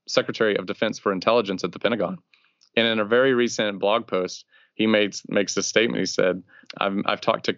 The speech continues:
uh, highly credible people who believe that, um, uh, credible people in the government," uh, is what he said, um, "who believe that we have materials in our possessions," uh, which is fascinating to me. And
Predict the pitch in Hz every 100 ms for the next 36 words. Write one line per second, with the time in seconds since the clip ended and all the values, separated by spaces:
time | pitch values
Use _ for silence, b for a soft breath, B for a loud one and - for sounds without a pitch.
0 | - - 101 95 90 101 117 110 113 104
1 | 98 - 123 110 92 - b b b 98
2 | 101 101 92 101 101 104 104 95 92 -
3 | - - 92 92 90 - - 113 - -
4 | - 131 120 113 131 127 90 101 131 -
5 | - - - 92 92 87 - 110 92 b
6 | b b - 107 107 104 - 123 120 113
7 | 110 120 151 104 110 107 - 95 104 98
8 | 98 - 95 95 92 101 - 104 95 95
9 | 98 - 98 98 - b b b b 95
10 | 95 104 135 147 - 160 196 156 101 98
11 | 104